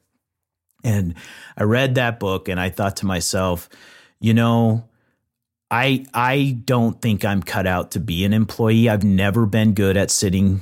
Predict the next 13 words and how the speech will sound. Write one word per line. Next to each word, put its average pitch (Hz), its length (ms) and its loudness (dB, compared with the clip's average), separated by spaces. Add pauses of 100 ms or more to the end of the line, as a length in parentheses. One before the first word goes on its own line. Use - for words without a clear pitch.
(160)
there, 92 500 2
you 87 100 0
know, 87 160 0
listening 95 480 0
to 101 140 0
instruction 92 800 0
and 85 160 0
following 92 460 0
the 95 100 2
rules 87 520 0
and 85 120 0
all 82 160 0
that. 82 420 0